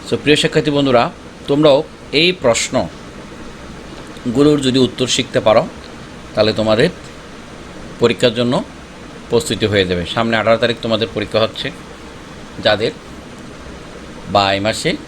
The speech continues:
তো সবার জন্য এটা খুব মাইলফলক হবে এই প্রশ্নগুলোর আনসার, আহ, দেওয়ার জন্য। এগুলো যদি তোমরা শিখে যাও, তাহলে তোমরা এই টাইপেরই কোয়েশ্চেন হয়তো পাবে। এছাড়া তোমাদের একটা পুরো, আহ, বিষয়ের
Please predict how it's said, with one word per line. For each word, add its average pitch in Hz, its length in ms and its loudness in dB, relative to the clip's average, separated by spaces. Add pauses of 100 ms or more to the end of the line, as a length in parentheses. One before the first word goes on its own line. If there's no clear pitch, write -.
(240)
তো - 60 -8
সবার 120 300 4
জন্য 135 180 0
এটা 123 100 0
খুব 117 160 -6
মাইলফলক 107 520 2
হবে 127 240 0 (480)
এই 123 160 0
প্রশ্নগুলোর 127 560 0 (100)
আনসার, 95 300 -2
আহ, 85 720 -6
দেওয়ার 87 280 0
জন্য। 82 140 -8 (720)
এগুলো 127 160 4
যদি 147 100 4
তোমরা 143 180 4
শিখে 127 260 2
যাও, 139 200 4 (120)
তাহলে 110 340 0
তোমরা 107 340 0 (100)
এই 107 120 0
টাইপেরই 117 380 0
কোয়েশ্চেন 110 340 -4
হয়তো 104 260 -4 (600)
পাবে। 90 240 -4 (840)
এছাড়া 123 340 4 (200)
তোমাদের 113 320 4
একটা 104 280 0 (300)
পুরো, 135 140 6
আহ, 117 180 6 (720)
বিষয়ের 143 460 4